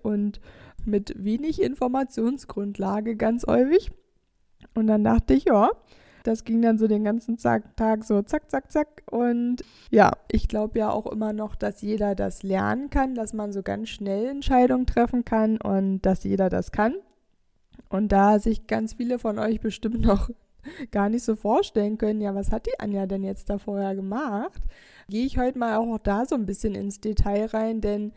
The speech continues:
ab und zu habe ich schon mal ein bisschen angedeutet, was macht denn so eine Produktmanagerin, aber so ganz im Detail haben wir es noch nicht besprochen. Von daher habe ich gedacht, dazu erzähle ich heute auch mal ein bisschen was, damit ihr euch das vorstellen könnt. Und zwar,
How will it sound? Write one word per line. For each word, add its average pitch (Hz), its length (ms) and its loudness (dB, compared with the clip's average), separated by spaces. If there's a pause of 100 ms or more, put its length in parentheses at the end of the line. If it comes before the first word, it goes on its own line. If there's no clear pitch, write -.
(260)
ab - 180 -6
und 226 120 -2
zu 247 100 -2
habe 226 140 2
ich 220 80 -6
schon 226 120 -6
mal 208 60 -2
ein 202 80 -4
bisschen 202 260 -6
angedeutet, 262 640 -2
was 226 200 -4
macht 262 220 -6
denn 247 160 0
so 240 80 0
eine 233 120 2
Produktmanagerin, 226 1000 0
aber 208 300 -2 (300)
so 214 160 -4
ganz 226 260 -2
im 247 140 -2
Detail 226 420 -2
haben 214 140 -2
wir 208 100 -2
es 202 120 -6
noch 202 160 -2
nicht 240 200 -4
besprochen. 220 520 -8 (520)
Von 208 180 -6
daher 196 260 -4
habe 196 100 -4
ich - 80 -16
gedacht, 190 320 -2
dazu 185 380 2
erzähle 185 340 2
ich - 140 -4
heute - 220 -2
auch - 180 2
mal 175 180 -2
ein 160 80 -4
bisschen 180 340 -8
was, 196 220 -2
damit 202 280 -4
ihr - 100 -4
euch 196 120 -4
das 190 160 -4
vorstellen - 520 -6
könnt. 262 340 -4 (880)
Und 202 320 0
zwar, 208 640 0